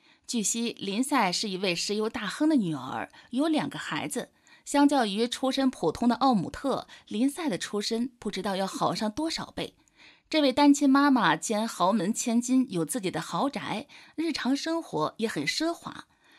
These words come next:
林赛和彼得目前感情很稳定。据悉，女王已经见过这位未来的外孙媳妇了。因为林赛让他的宝贝外孙开心快乐，老人家对这位未来的外孙媳妇也很满意。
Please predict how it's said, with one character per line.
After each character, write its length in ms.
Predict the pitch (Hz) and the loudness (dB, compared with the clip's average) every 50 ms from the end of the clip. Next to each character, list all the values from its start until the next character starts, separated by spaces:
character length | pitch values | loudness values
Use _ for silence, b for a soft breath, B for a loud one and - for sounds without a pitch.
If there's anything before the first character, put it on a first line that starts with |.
| b b b | b b b
林 200 | 233 247 285 311 | 4 6 6 6
赛 180 | 302 320 277 | 6 4 2
和 100 | 247 - | 2 2
彼 220 | 285 285 208 175 170 | -2 -2 -2 -2 -2
得 260 | - 175 170 185 240 | -2 0 0 0 0
目 180 | - 247 254 202 | 2 0 0 0
前 160 | - 202 196 | -2 -4 -4
感 220 | 208 190 160 143 | -2 0 0 0
情 180 | 156 - 185 196 | 0 -2 -4 -6
很 220 | - - 208 269 | -4 -2 -2 0
稳 200 | 277 208 151 160 - | 0 0 -2 -4 -6
定。 200 | 214 226 175 - - _ _ _ _ _ | -6 -6 -6 -8 -10 _ _ _ _ _
据 160 | - - 214 | -8 -6 -6
悉， 340 | 180 - - 233 226 226 B B B B B | -6 -6 -6 -6 -6 -8 B B B B B
女 140 | B 233 240 | B 2 2
王 200 | 226 220 247 294 | 2 2 2 2
已 100 | 320 277 | 2 2
经 180 | - - 254 269 | 2 4 2 2
见 240 | 285 - 349 339 262 | 2 0 -2 0 0
过 100 | 175 170 | 0 0
这 160 | - 196 175 | -2 -2 0
位 220 | 170 165 156 147 | 2 2 2 2
未 160 | 143 214 214 | 0 -2 -2
来 160 | 180 170 165 - | 0 -2 -2 -2
的 100 | 196 180 | -2 0
外 160 | 202 214 190 | 0 0 0
孙 180 | 180 - 240 | 0 0 0
媳 280 | 247 - - - - - | 0 0 0 -2 -2 -6
妇 180 | - - - 285 | -6 -6 -8 -8
了。 220 | 208 165 - - b b b b b b b b b | -8 -8 -10 -14 b b b b b b b b b
因 160 | - 233 233 | -2 0 0
为 80 | 233 220 | 2 0
林 220 | 208 180 175 190 | 0 -2 -2 -2
赛 300 | 226 - 269 226 180 170 | -2 -2 0 0 0 0
让 140 | - - 160 | 0 0 -2
他 100 | - - | -2 -2
的 120 | 220 220 208 | -2 -2 0
宝 180 | - 175 165 | 0 0 2
贝 160 | - 220 214 | 2 0 0
外 180 | 208 220 208 185 | 0 0 0 0
孙 280 | 190 - 226 226 240 247 | -2 -2 -2 0 0 -2
开 260 | - - - 262 269 | -2 -4 -2 -2 -2
心 220 | 269 - 285 277 | 2 4 4 4
快 340 | 277 - - - 339 285 202 | 4 2 -2 -4 -2 -2 -2
乐， 260 | 170 151 147 120 - B B B B B B | -2 -4 -6 -8 -10 B B B B B B
老 160 | - 226 208 | 2 2 4
人 140 | 202 247 269 | 6 4 4
家 160 | 277 294 277 | 4 4 2
对 120 | 277 285 269 | 0 0 -2
这 200 | 269 - 269 247 | 0 0 0 0
位 160 | 233 226 208 | 2 0 0
未 200 | 208 285 294 269 | 0 0 0 0
来 160 | 226 185 170 | 0 -2 -2
的 140 | 190 214 196 | -2 -2 -2
外 160 | 214 269 247 | 0 -2 -2
孙 200 | 220 - 302 311 | -2 0 0 0
媳 280 | 311 - - - 156 233 | 0 0 -2 -4 -4 -6
妇 320 | 240 - 208 160 - - _ | -6 -4 -4 -4 -4 -4 _
也 140 | - 190 226 | -4 -4 -4
很 180 | 269 - 320 | -2 -2 -2
满 180 | 339 311 190 - - | -2 -2 -2 -4 -8
意。 260 | - 185 214 208 - | -12 -12 -12 -12 -14